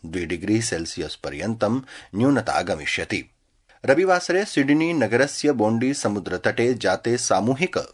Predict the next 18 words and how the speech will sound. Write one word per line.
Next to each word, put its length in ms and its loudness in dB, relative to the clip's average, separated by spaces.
गुलिका 420 -2
प्रहार 640 -2
काण्डस्य 540 -4
अनन्तरं 680 2
राष्ट्रिय 600 2
मन्त्रिसभायाः 1200 -2
सभायां 800 0
ऑस्ट्रेलिया 640 0
देशस्य 560 2
नेतारः 640 2
भुशुण्डी 420 2
नियमान् 560 0
सुदृढं 600 0
कर्तुं 460 0
निर्णायकं 760 2
कार्याचरणाय 1120 0
सहमतिं 840 -2
प्रकटितवन्तः। 1000 -4